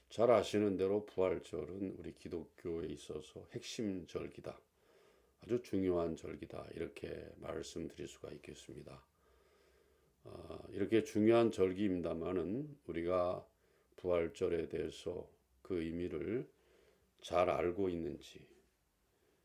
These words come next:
예, 그 의미가 뭔지를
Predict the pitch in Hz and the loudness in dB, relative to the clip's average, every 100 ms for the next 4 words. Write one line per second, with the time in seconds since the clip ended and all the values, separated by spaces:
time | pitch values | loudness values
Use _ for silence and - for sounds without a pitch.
0 | _ _ - 73 67 69 - 95 92 90 | _ _ -20 -20 -20 -20 -6 0 2 2
1 | 87 82 - - 95 92 92 92 85 78 | 2 0 -6 -10 -6 -2 0 0 -2 -4
2 | 80 - - 90 | -6 -6 -6 -6